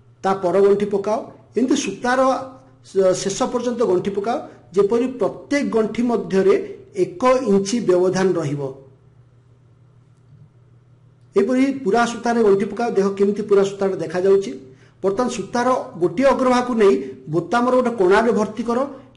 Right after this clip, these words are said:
ଏବଂ ସେଇ ସୂତାଟିକୁ ବୋତାମରେ ବାନ୍ଧି ଦିଅ। double ଗଣ୍ଠି ପକାଅ, ବନ୍ଧା ହେଇଗଲା। ବର୍ତ୍ତମାନ ଦେଖ, ବୋତାମ ସହ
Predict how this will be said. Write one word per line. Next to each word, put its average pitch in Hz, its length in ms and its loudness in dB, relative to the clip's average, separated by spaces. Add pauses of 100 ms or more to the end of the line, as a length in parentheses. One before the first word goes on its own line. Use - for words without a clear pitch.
ଏବଂ 220 600 2
ସେଇ 240 680 0 (840)
ସୂତାଟିକୁ 233 640 -2 (200)
ବୋତାମରେ 214 540 0
ବାନ୍ଧି 185 380 2
ଦିଅ। 160 160 -2 (920)
double 170 280 0
ଗଣ୍ଠି 202 280 2
ପକାଅ, 202 300 -4 (300)
ବନ୍ଧା 165 200 -2
ହେଇଗଲା। 196 340 4 (260)
ବର୍ତ୍ତମାନ 202 320 0
ଦେଖ, 196 180 0
ବୋତାମ 196 460 0
ସହ 214 400 0